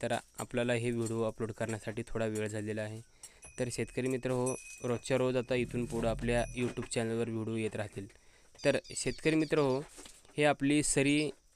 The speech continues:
टोमॅटोसाठी साडेचार फुटाची आणि मिरचीसाठीही साडेचार फुटाची सरी मारलेली आहे. तर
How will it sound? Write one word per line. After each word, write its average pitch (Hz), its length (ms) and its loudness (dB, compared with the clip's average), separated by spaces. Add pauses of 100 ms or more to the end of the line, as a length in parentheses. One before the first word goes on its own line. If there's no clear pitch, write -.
(240)
टोमॅटोसाठी 151 640 4
साडेचार 131 380 2
फुटाची 131 380 -2
आणि 135 160 0
मिरचीसाठीही 120 720 -2
साडेचार 113 420 -2
फुटाची 113 280 -6
सरी 110 220 -4
मारलेली 107 420 -4
आहे. 104 180 -6 (720)
तर 147 160 6